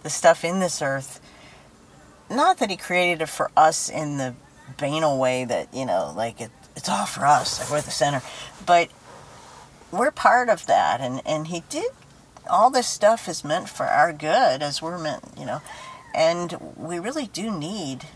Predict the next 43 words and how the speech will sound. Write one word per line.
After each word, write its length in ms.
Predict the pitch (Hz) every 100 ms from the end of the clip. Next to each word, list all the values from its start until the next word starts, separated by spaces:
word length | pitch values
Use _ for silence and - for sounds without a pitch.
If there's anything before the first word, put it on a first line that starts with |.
| -
I 60 |
mean, 120 | 170 208
they've 140 | 220
done 160 | 160 135
studies 480 | - 139 143 135 120
about, 340 | - 101 98
you 60 | 143
know, 120 | 123
when 140 | 123
you 80 | 127
walk 240 | 131 131 -
in 60 |
a 60 | 110
forest, 680 | - 185 180 165 156 151 -
you 60 |
breathe 300 | 127 135 147
all 140 | 139 131
these 220 | 131 -
things 380 | 165 156 147 135
that 160 | - -
makes 400 | 131 123 - -
you 200 | 120 123 - - - -
feel 420 | - - 190 175
good, 460 | 160 151 143 143 135
and 160 | 117 107
it 160 | -
produces 720 | - 123 139 135 139 131 123 113
endorphins 600 | 135 131 127 - 131 127
or 100 | 123
whatever 380 | 123 131 127 127
it 60 |
is, 500 | 123 127 127 123 117
and, 220 | 113 110 113
you 60 |
know, 80 | 120
you 140 | - 120
do 200 | 110 127
this, 240 | 127 -
and 120 | 120
working 320 | 120 135 135 131
hard 340 | 135 131 127
does 240 | 131 123
it. 120 | 127